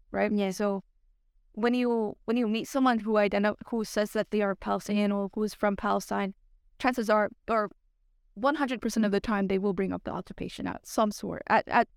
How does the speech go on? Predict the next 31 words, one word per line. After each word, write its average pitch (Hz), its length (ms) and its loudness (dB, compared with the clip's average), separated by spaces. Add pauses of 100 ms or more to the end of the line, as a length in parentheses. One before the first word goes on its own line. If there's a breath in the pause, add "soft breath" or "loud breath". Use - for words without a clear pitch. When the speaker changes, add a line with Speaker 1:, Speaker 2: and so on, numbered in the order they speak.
(140)
Speaker 1:
any 220 220 2
moment. 196 300 -2
Speaker 2:
Yes. 196 400 -4
Speaker 1:
Right? 220 380 0 (180)
And 220 140 0
so 220 400 0 (220)
that 247 360 4 (320)
kind 240 160 0
of 226 100 0
consistently 233 520 -6
saying 226 380 0
that, 196 200 4 (240)
"Hey, - 100 -12
my 208 260 2
name 208 160 0
is 208 120 -2
Miriam, 202 460 2
I 196 160 2
am 208 140 0
Palestinian 208 480 -2
American, 202 520 0
I 196 180 0
am 202 120 0
Palestinian, 208 480 0
my 202 100 0
family 202 300 -2
is 202 100 -6
from 202 180 -2
blah, 190 100 -2
blah, 190 80 -2
blah," 202 320 0